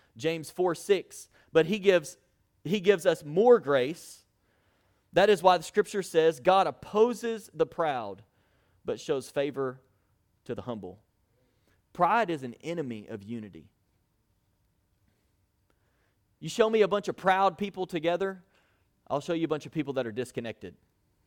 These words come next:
that are just in it for themselves, just in it to try to accomplish what they want to accomplish. Pride's an enemy of unity. And how do we know if we're walking in pride or if we're causing division instead of unity?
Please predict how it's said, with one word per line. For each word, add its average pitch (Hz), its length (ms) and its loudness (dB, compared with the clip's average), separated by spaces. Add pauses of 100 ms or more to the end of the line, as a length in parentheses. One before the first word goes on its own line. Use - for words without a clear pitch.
(1700)
that 143 180 0
are 147 60 0
just 139 220 -10
in 156 160 -10
it 143 100 -12
for 147 120 -6
themselves, 117 640 -8 (580)
just 147 220 -14
in 165 120 -10
it 156 100 -8
to 151 80 -10
try 151 160 -2
to 139 100 -4
accomplish 139 500 -6
what 123 160 -2
they 135 140 0
want 120 180 -6
to 110 80 -12
accomplish. 104 600 -14 (840)
Pride's 170 360 0
an 135 100 -10
enemy 143 360 -6
of 107 120 -10
unity. 98 440 -14 (680)
And 120 100 -10
how 190 160 2
do 220 80 6
we 196 120 2
know 175 360 6
if 156 220 0
we're 135 160 0
walking 160 500 0
in 143 100 -8
pride 156 460 0
or 135 100 -4
if - 80 -10
we're 131 80 -8
causing 151 460 -4
division 135 480 -6
instead 120 360 -4
of 127 80 -6
unity? 131 460 -6